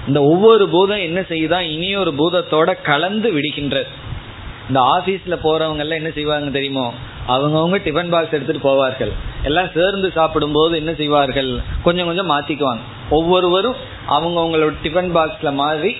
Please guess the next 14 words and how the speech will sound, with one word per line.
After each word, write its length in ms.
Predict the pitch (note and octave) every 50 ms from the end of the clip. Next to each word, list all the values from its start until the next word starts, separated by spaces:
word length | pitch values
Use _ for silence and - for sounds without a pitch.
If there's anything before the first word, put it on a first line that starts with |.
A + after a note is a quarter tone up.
| - - - - - -
என்ன 180 | D#3+ E3+ F#3+ G3+ F3+
எல்லாருடைய 680 | D#3 D#3 E3+ F#3 F#3+ G3 F#3+ F#3+ F#3 F3+ F3 F3 E3+ -
பிராரப்தமும் 720 | - D#3 D#3+ F3 F#3 F#3+ F#3 F3 E3+ F3+ F3 F3+ E3+ D#3
கொஞ்சம் 220 | E3 D#3 D3 C#3+
மிக்ஸ் 240 | D3 D3 C#3+ - -
ஆகணுமே. 400 | F3 E3 D#3+ D3+ D3+ C#3 C3 A#2+ G2+ - - - - - - - - - - - - - -
ஒருத்தர் 380 | D3 D#3 F3 E3+ G3 F#3+ F3 E3+
வீட்டுல 320 | E3 F3 G3 F3 F#3+ F#3
இருக்கிற 260 | F3 F3 F3 F3 E3+ D#3+
செய்ய 220 | E3+ E3+ E3 F3 F3
சாப்பிட்டா 420 | - E3 D#3 D#3 D#3 - - F3 D3+
அது 160 | C#3+ D3+ D#3
அவங்க 240 | D3 D3 D#3 E3+ E3+
பிராரப்தம், 600 | D3 D3+ D3 C#3+ C#3+ C#3 C3+ A#2 A2+ A2 C3+ F3